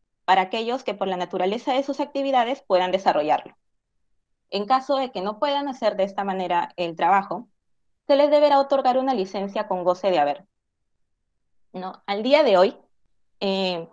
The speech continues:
con la publicación del último decreto, el cero treinta y ocho dos mil veinte,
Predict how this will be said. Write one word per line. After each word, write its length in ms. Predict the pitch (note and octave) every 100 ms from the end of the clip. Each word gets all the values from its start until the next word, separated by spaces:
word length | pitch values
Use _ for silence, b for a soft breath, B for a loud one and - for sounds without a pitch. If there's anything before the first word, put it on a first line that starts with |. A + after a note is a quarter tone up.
| _
con 120 | - G3+
la 160 | F#3+
publicación 680 | G3+ G#3 G3 G3+ - D#4 C#4+
del 140 | G3+
último 300 | G#3+ A3 A3
decreto, 640 | F#3 E3+ A3+ A3 - F3+ -
el 120 | F#3
cero 220 | - G#3+
treinta 320 | A3 G#3+ G#3 F3+
y 80 |
ocho 200 | G3 G3
dos 180 | E3 D#3+
mil 160 | G#3 A3
veinte, 480 | A#3 F#3+ F#3+ B3+